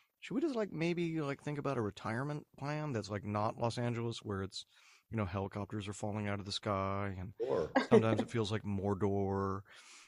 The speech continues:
Speaker 1: and then, you know, on good days it feels like the Warriors, on bad days it feels like Mordor."
Speaker 2: Yes.
Speaker 1: You know, so we were kinda
Speaker 2: Well said.
Speaker 1: joking around, and then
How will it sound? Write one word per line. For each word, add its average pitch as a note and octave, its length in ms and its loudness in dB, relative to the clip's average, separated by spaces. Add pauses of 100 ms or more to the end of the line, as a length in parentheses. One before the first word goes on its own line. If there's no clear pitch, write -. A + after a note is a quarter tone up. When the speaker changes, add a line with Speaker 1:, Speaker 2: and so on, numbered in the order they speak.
(120)
Speaker 1:
and G#2 200 0
then, G2 640 2
you A#2+ 100 0
know, A2+ 80 6
on B2+ 120 6
good D#3+ 220 12
days C#3 300 10
it B2+ 60 -4
feels A#2 260 2
like G#2+ 140 2
the G#2 60 0
Warriors, A2+ 600 2
on G#2 200 2
bad A2 360 6
days G#2+ 220 4
it G2 80 -6
feels G2+ 240 0
like G2 120 0
Mordor." G2 580 0 (440)
Speaker 2:
Yes. C3 280 12
Speaker 1:
You A#2+ 40 10
know, - 800 -4
so - 220 2
we E3 80 8
were F3 60 10
kinda D#3+ 140 6
Speaker 2:
Well D3 80 8
said. B2+ 40 6
Speaker 1:
joking C#3+ 240 10
around, D#3 240 6
and D3 80 2
then D3 160 2